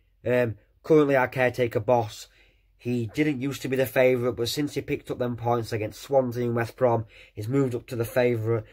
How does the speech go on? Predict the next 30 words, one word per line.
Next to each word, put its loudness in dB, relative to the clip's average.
He's -4
up 4
there 4
with -4
Redfern -2
and -6
Siewert, 0
like 0
I've -2
mentioned. -4
Um, 2
I've -2
got 4
to 2
give 2
him -6
credit. 2
When -2
he -4
first 2
got -2
appointed 0
as 0
our -2
caretaker -4
boss, -2
everyone 0
was -4
like, -2
"Yeah, 2